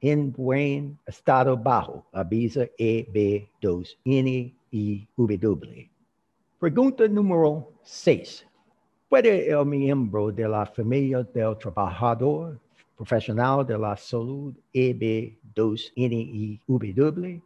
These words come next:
ser empleado legalmente en los Estados Unidos?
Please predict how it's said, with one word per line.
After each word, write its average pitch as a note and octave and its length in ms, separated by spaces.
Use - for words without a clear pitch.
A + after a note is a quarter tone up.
ser A2+ 200
empleado A2+ 1000
legalmente B2+ 1080
en A#2 120
los A#2+ 240
Estados C3 480
Unidos? E3+ 600